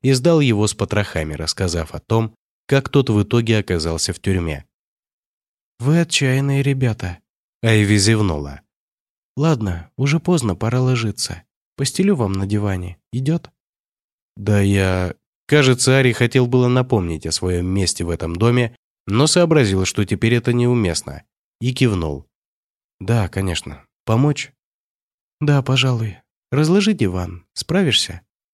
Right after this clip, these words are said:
спросила Айви, поднимаясь и составляя посуду в мойку.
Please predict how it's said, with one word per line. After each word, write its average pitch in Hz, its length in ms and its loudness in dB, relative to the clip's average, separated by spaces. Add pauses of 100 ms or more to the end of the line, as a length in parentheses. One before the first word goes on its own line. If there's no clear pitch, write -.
(560)
спросила 101 720 2
Айви, 104 260 2
поднимаясь 95 800 0
и 101 40 0
составляя 131 560 2
посуду 92 460 -2
в 95 60 2
мойку. 76 540 -6